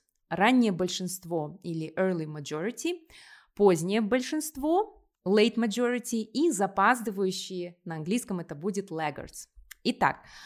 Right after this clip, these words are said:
а, если бы сейчас я могла вам показать картинку, я бы её показала. В общем, представьте себе такую кривую, да, где вначале идут инноваторы,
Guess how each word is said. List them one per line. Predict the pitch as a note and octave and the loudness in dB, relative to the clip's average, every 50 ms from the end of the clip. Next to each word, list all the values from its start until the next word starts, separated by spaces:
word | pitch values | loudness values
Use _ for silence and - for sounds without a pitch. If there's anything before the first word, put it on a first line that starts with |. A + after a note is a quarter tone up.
| - - - - | -20 -20 -8 -2
а, | - F3 F3 F3 E3+ E3+ E3+ E3 D#3+ D#3+ | 0 0 0 0 0 0 0 0 0 -2
если | D#3+ E3 E3 B3 F4+ - - D#4 | -2 0 2 2 2 2 2 0
бы | A#3 G3+ B3 B3 A#3 A3+ A3 G3+ - | 0 2 2 2 2 2 2 0 -2
сейчас | G#3 - G#3+ F#3+ - G#3 F3+ F3+ - F3+ | -4 -8 -8 -6 -4 -4 -4 -4 -4 -6
я | E3+ | -6
могла | F3 F3+ F3 F3+ E3+ D#3+ | -6 -4 -4 -4 -4 -4
вам | D#3 D#3 | -4 -6
показать | D#3 - - D#3+ D#3+ D#3+ D#3+ | -8 -8 -6 -4 -4 -4 -4
картинку, | - - F#3 F#3 - - G4 B4 - D4 | -6 -6 -8 -4 -2 -2 0 0 2 2
я | A3 F3+ G3 F#3 | 4 4 4 4
бы | E3 E3+ E3 | 4 2 0
её | D#3 D#3 D#3 | -2 -2 -6
показала. | - D#3+ - G3 F#3 G#3 D4 G4 G#4+ G4 - - | -8 -8 -6 -6 -2 2 4 6 6 6 4 2
В | F#3 | 0
общем, | A#3 G#3+ - - G3+ F#3 | -4 -2 -2 -2 -2 -2
представьте | F#3+ G3+ F#3+ - - G3+ F#3+ F#3+ - - | -2 -4 -4 0 0 0 0 0 -2 -8
себе | - - D#3 D3+ D#3+ D3+ | -12 -10 -6 -6 -6 -4
такую | - E3 - - F3+ D#3+ | -6 -6 -6 -6 -6 -6
кривую, | - - F#3+ G3 G3+ D#4 G#4 G#4+ F#4 C4 | -4 -4 -4 0 4 8 8 8 8 6
да, | F#3 G3+ A3 A3 | 2 -2 -4 -6
где | F3+ E3 E3+ F3+ E3+ | -8 -10 -10 -10 -10
вначале | E3 E3 D#3+ - G#3 F#3 E3+ D#3+ D3+ - | -10 -10 -6 -4 -2 -2 -2 -2 -4 -8
идут | E3+ D3 D3 E3 D#3 D#3 | -8 -8 -6 -8 -6 -6
инноваторы, | D#3+ D#3 D#3+ D#3+ G3+ D4 G#4+ - - D4+ C#4 C4 | -6 -8 -2 2 2 2 2 2 0 -2 -2 -2